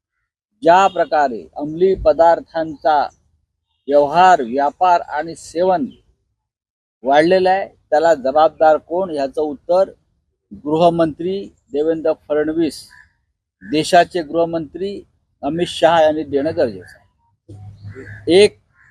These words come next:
सापाच्या विषाची तस्करी करणारा, रेव पार्टीमधून सापाचं विष, त्यातून निर्माण होणारा अंमली पदार्थ, याचं सेवन करणारे प्रमुख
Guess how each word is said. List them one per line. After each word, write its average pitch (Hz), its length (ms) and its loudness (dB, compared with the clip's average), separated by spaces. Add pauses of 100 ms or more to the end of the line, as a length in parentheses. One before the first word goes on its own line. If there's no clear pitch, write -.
(480)
सापाच्या 202 840 2
विषाची 208 640 -2 (100)
तस्करी 202 400 0
करणारा, 151 500 0 (1400)
रेव 185 260 6
पार्टीमधून 202 840 0
सापाचं 196 680 -2
विष, 190 680 -8 (1400)
त्यातून 185 380 0
निर्माण 180 340 0
होणारा 196 400 2
अंमली 196 240 0
पदार्थ, 196 420 0 (420)
याचं 214 280 -2
सेवन 202 300 -2
करणारे 175 500 0
प्रमुख 190 380 -4